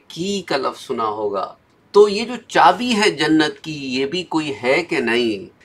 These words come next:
तो इसमें मुस्नद इमाम अहमद में एक रिवायत आती है कि जन्नत की चाबी,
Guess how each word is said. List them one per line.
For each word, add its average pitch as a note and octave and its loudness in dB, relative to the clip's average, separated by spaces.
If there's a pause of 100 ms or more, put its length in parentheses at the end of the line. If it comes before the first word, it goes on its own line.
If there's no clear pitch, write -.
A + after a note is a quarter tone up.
(180)
तो E3 -6
इसमें G3 4
मुस्नद E3+ 0
इमाम D3+ 4
अहमद G3+ 2
में D3 -2
एक B2+ 0
रिवायत A2+ 2
आती A2 -2
है B2+ -6
कि C3 -10 (160)
जन्नत G#3 0 (100)
की E3+ -10 (100)
चाबी, B2 2